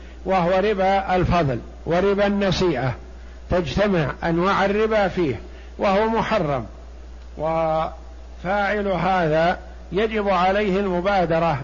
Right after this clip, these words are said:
بالتوبة إلى الله جل وعلا، والتوقف عن هذا العمل، واستلام حقه وصرفه في وجه من الوجوه المشروعة في التكسب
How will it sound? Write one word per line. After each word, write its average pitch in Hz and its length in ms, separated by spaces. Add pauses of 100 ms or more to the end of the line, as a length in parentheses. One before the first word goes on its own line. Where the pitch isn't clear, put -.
(120)
بالتوبة 185 600
إلى 180 260
الله 180 420
جل 190 280
وعلا، 175 580 (420)
والتوقف 196 840
عن 180 220
هذا 170 280
العمل، 190 460 (340)
واستلام 202 880
حقه 190 800 (480)
وصرفه 185 920 (100)
في 214 180
وجه 196 500
من 202 460
الوجوه 214 760 (320)
المشروعة 214 880
في 269 100
التكسب 220 600